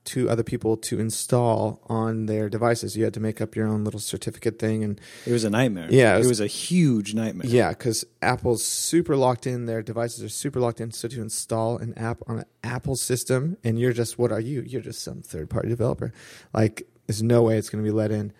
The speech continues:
Speaker 1: So you have to, like, make these certificates that people would have to install on their phones, or pro-, provisioning profiles someone would have to install on their phones and all this other kind of stuff. And, um, it, yeah, it's a nightmare. So TestFlight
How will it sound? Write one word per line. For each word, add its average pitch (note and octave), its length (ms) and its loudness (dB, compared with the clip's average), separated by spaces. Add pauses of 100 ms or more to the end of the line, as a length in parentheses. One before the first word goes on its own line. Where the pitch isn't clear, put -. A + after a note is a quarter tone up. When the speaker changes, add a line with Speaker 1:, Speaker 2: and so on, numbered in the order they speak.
Speaker 1:
So - 160 -2
you A#2 60 8
have A2 80 2
to, G#2+ 80 -4
like, A2 160 -2
make A2 140 -6
these G#2+ 140 -10
certificates A#2 480 -8
that A#2+ 100 -6
people A2 360 -2
would G#2+ 120 -4
have G#2+ 140 -2
to A2 80 -6
install A2+ 360 -2
on A2+ 100 -2
their A2 100 -4
phones, A#2+ 380 -2 (100)
or A#2 140 2
pro-, - 280 -2
provisioning B2+ 520 -4
profiles A2+ 640 -6 (320)
someone A#2+ 220 -6
would - 20 -
have A2+ 80 -10
to G#2+ 60 -12
install G#2+ 260 -6
on A2 80 -4
their G#2 80 -8
phones B2+ 480 -2
and A#2+ 160 -12
all G#2+ 140 -6
this - 140 -10
other G2+ 200 -8 (280)
kind G#2+ 140 -12
of G2 80 -8
stuff. B2+ 300 -2
And, G#2+ 160 -6 (640)
um, G#2 400 0 (1080)
it, A#2+ 140 6
yeah, A2+ 160 4
it's G#2+ 120 -2
a A#2+ 40 -6
nightmare. A2 260 -4
So A2 160 -2
TestFlight A#2+ 600 -2